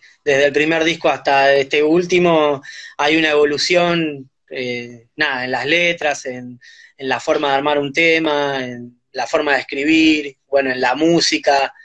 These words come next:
eh, y siempre fuimos experim-, experimentando, eh, como decís, por ahí al principio era salir con lo que, nada, con lo que,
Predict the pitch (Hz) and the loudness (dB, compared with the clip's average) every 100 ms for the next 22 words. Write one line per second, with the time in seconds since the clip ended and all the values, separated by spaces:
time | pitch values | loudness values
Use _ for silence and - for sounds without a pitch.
0 | - - _ _ - 127 123 120 120 123 | -20 -20 _ _ -10 -8 -6 -6 -6 -4
1 | - 202 196 185 190 175 - 156 160 160 | -2 0 0 0 0 0 -2 -2 -2 -4
2 | - 135 151 151 156 156 196 202 196 180 | -4 -4 -2 0 0 0 -2 0 -2 -4
3 | 175 _ _ _ _ 139 123 123 120 120 | -6 _ _ _ _ -18 -14 -14 -12 -14
4 | 120 143 156 156 170 156 139 147 165 170 | -14 -10 -6 -4 -4 -4 -2 0 2 2
5 | 160 151 147 143 190 180 175 151 143 135 | 0 -2 -6 -4 -2 0 2 2 2 0
6 | 127 120 - 135 135 165 170 160 147 143 | -2 -4 -2 0 2 2 2 0 4 2
7 | 135 131 123 120 117 - _ _ _ - | 2 0 0 -2 -6 -12 _ _ _ -4
8 | 147 123 131 131 123 123 123 123 | -2 -2 -4 -6 -6 -8 -6 -8